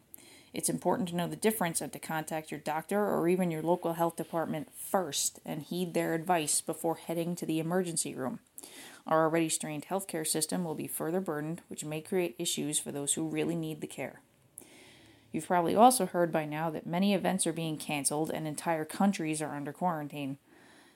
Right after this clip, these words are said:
Let me explain this concept of social distancing and stress the importance of it. covid nineteen is very contagious and has a long incubation period, meaning that you could feel healthy or even have a mild case and be spreading the virus to others.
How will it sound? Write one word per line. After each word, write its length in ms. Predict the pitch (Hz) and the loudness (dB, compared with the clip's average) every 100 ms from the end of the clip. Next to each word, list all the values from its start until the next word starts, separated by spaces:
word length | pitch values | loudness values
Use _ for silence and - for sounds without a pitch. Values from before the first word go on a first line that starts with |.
| - | -2
Let 100 | 180 | 4
me 100 | 202 | 4
explain 440 | 185 - 180 180 175 | 4 2 2 0 2
this 160 | 175 | 0
concept 540 | - 156 151 156 156 - | 0 0 2 2 -2 -4
of 120 | - | 2
social 340 | 165 160 170 | 4 4 0
distancing 760 | 165 175 175 160 - 135 139 143 - | 0 2 4 4 0 0 -4 -6 -4
and 120 | 160 | 0
stress 300 | - 156 - | 2 4 2
the 120 | 151 | 0
importance 440 | 147 180 180 139 | -2 0 0 2
of 140 | 151 139 | 0 0
it. 180 | 135 - _ - - - _ _ - - - | -6 -10 _ -6 -4 -6 _ _ -16 -16 0
covid 380 | 185 185 185 | 6 8 6
nineteen 480 | 170 165 - 196 196 | 4 -2 0 4 4
is 120 | 170 | 2
very 340 | 151 170 175 190 | 2 6 6 4
contagious 640 | 196 185 156 151 151 - | 2 -2 -2 0 2 2
and 120 | - | 2
has 140 | 160 147 | -6 -6
a 60 | |
long 420 | 139 147 180 214 214 | -4 6 10 10 10
incubation 600 | 214 208 202 214 - 165 | 6 6 4 4 4 -2
period, 420 | 139 131 135 135 - | -4 -4 -4 -6 -6
meaning 320 | 170 165 165 | -2 0 0
that 180 | 151 - | -2 -4
you 120 | 165 | -4
could 160 | 180 - | -4 0
feel 260 | 196 214 | 4 4
healthy 420 | 202 151 - 156 156 | 4 -2 0 0 0
or 100 | 156 | 0
even 200 | 160 156 | 0 -2
have 220 | 147 147 | -2 -2
a 60 | 139 | -2
mild 480 | 147 190 214 165 | 0 4 4 4
case 380 | - 117 135 - 156 | -2 -6 -2 -2 -2
and 120 | 156 | -4
be 80 | 156 | 2
spreading 420 | - 160 156 160 | 2 2 -2 -4
the 80 | 151 | -2
virus 340 | 139 135 143 | -2 -2 -4
to 120 | - - | -2 0
others. 380 | 220 120 - | 0 0 -4